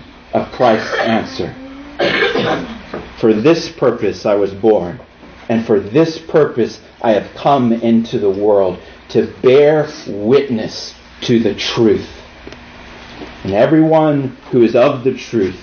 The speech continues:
listens to my voice." John eighteen thirty-seven. Christ has come to reveal to us God. "For he is the way and the truth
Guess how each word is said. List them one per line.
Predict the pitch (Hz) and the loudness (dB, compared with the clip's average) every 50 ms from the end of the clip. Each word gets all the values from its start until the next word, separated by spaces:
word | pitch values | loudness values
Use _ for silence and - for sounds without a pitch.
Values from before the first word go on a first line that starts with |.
| - - - - - - - | -20 -20 -20 -20 -12 -4 -2
listens | 117 113 120 139 139 139 - - 107 92 92 87 78 - - - - - - - - - - - - | 2 2 4 2 2 0 -2 -2 -2 -2 -4 -6 -8 -10 -12 -14 -18 -18 -16 -16 -16 -18 -18 -6 -2
to | - 107 | 0 2
my | 107 107 104 98 | 2 4 2 0
voice." | 95 92 98 - 110 95 90 92 80 - - - - - - - - - - | -2 -4 -4 0 2 2 2 2 -2 -6 -10 -14 -16 -18 -18 -18 -16 -6 -2
John | - 113 104 104 | 0 2 2 2
eighteen | 104 107 107 - 110 98 95 | 2 0 0 0 -2 -2 0
thirty-seven. | - 98 92 92 90 - - 92 90 90 80 - - - - - - - | 0 0 0 0 -2 -2 -2 -2 -2 -4 -6 -8 -10 -12 -12 -12 -10 -2
Christ | - 165 165 170 180 180 165 - - - - - - - - | 2 4 6 6 6 6 4 2 -2 -10 -16 -20 -20 -8 -4
has | 135 120 117 - | -4 -4 -4 -6
come | - - - 175 160 160 156 151 147 135 - - - - | -10 -6 -2 -2 0 0 0 -2 -2 -4 -6 -10 -14 -10
to | - - 135 | -4 0 2
reveal | 117 113 110 107 101 101 113 135 151 175 185 170 165 | 4 4 4 2 2 0 0 2 4 6 6 6 4
to | 165 - - - 143 135 123 | 0 0 -2 0 2 4 4
us | 123 120 113 113 - - - - - - - - - - - - - | 4 4 2 -2 -4 -10 -16 -18 -18 -20 -18 -16 -14 -12 -12 -4 0
God. | - 123 113 107 110 104 92 90 87 90 - - - - - - - - - - - - - - - - - - - - - - - - 214 202 - - 190 - 247 254 269 277 247 233 233 202 202 202 - - - - - - - - - - - - - - - - - - - - - - | 2 4 4 4 2 0 -2 -4 -6 -10 -14 -20 -20 -20 -20 -20 -18 -14 -12 -12 -12 -12 -14 -16 -18 -20 -20 -20 -18 -18 -16 -16 -16 -16 -16 -16 -16 -16 -16 -16 -16 -16 -16 -16 -16 -16 -16 -16 -16 -18 -18 -18 -20 -18 -18 -18 -18 -16 -16 -16 -16 -16 -18 -18 -18 -18 -18 -18 -18 -18 -6 -2
"For | - 110 | 0 2
he | 110 143 143 151 147 | 4 4 6 6 4
is | 131 - - | 4 2 2
the | 123 113 | 2 4
way | 113 131 143 147 143 127 110 - - - - - - - - - - - | 4 6 4 4 4 2 0 -4 -8 -10 -12 -12 -12 -14 -20 -20 -16 -12
and | - 98 98 95 | -8 -6 -4 -4
the | 92 | -4
truth | 92 - - - 156 139 139 123 - - | -4 -4 -2 2 4 4 4 2 0 -4